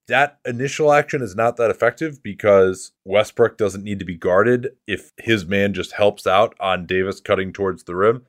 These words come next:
But then they float out of that into a LeBron Davis pick and roll.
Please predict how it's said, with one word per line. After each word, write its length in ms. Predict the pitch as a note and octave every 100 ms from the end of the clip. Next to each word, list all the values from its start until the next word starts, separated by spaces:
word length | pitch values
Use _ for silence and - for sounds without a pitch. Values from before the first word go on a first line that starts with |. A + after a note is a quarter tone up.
| -
But 140 | G#2+
then 160 | B2+ B2
they 120 | A2+
float 360 | - A#2 A#2+
out 180 | A2+ A2
of 80 | G2
that 260 | A2 A2 -
into 540 | B2 B2+ A#2+ A#2 A2
a 380 | G#2+ G2+ G2 G2 _ A2+
LeBron 500 | G2+ A#2 A2 G#2+ F#2+
Davis 440 | G2+ G2+ F#2+ -
pick 220 | - G#2+
and 160 | F2+ E2+
roll. 380 | F2+ E2 D#2